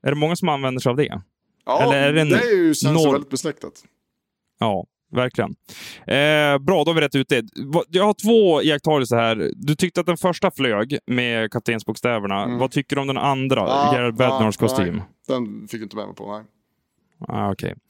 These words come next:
Speaker 1: Ett av två, femtio procent är jag nöjd med, för vi brukar säga att det är godkänt i N H L-puls. Okej, nu till finalen. Senast vi spelade in,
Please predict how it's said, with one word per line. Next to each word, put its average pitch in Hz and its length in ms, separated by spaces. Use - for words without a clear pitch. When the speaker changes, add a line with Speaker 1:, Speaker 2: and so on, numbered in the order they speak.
Speaker 1:
Ett 107 180
av 101 100
två, 98 180
femtio 101 320
procent 92 300
är 104 40
jag 98 100
nöjd 135 400
med, 135 160
för 117 100
vi 113 80
brukar 107 240
säga 101 160
att 101 60
det 107 80
är 101 40
godkänt 98 600
i 90 240
N 92 120
H 90 60
L-puls. 87 340
Okej, 139 300
nu 165 280
till 135 240
finalen. 127 440
Senast 151 240
vi 147 40
spelade 131 320
in, 131 160